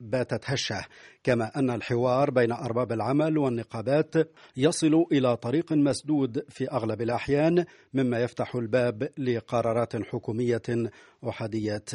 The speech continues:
الجانب. ولكن الصحيفة حذرت من أسلوب تعاطي الرئيس إيمانويل ماكرون مع النقابات التي طالما تجاوزها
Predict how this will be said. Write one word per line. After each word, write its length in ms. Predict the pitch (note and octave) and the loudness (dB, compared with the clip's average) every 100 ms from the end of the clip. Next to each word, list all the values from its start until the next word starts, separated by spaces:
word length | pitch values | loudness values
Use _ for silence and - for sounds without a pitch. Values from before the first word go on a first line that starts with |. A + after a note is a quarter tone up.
| - - | -10 -6
الجانب. 440 | B2+ A2+ F2+ D2+ - _ _ - - - - - _ | -6 -6 -10 -14 -18 _ _ -20 -20 -20 -20 -20 _
ولكن 360 | D3+ F3 G#3 F#3 | 2 2 4 2
الصحيفة 480 | C#3+ D#3 F3+ E3 E3 | 2 0 -2 -2 -2
حذرت 680 | F3+ C#3+ C#3+ D#3 D#3 F#3 | -2 0 0 0 -2 -2
من 260 | D3+ C#3 B2 C3+ | 2 2 0 -4
أسلوب 480 | A#2 D#3 D3+ C#3+ D#3+ - | -4 0 0 2 -2 -2
تعاطي 400 | B2 B2 C#3+ D3 | -4 -2 0 0
الرئيس 380 | C3 C#3 C#3+ C#3+ | -2 -2 -4 -2
إيمانويل 460 | C3+ C3+ B2+ B2+ B2+ | 0 0 2 0 0
ماكرون 440 | B2 - C3+ G#2+ | -2 0 -2 -2
مع 160 | G2 B2 | -4 -4
النقابات 720 | A#2+ - B2 A2 B2+ C#3 C#3 | -4 -4 -4 -2 0 0 0
التي 320 | B2+ B2 C3 | -2 -2 -4
طالما 440 | A#2+ C3+ C3 C3 B2+ | -2 0 2 0 0
تجاوزها 880 | C3+ A#2 B2+ D#3 C3+ G#2+ A#2+ C3 | -2 -2 0 0 2 2 2 0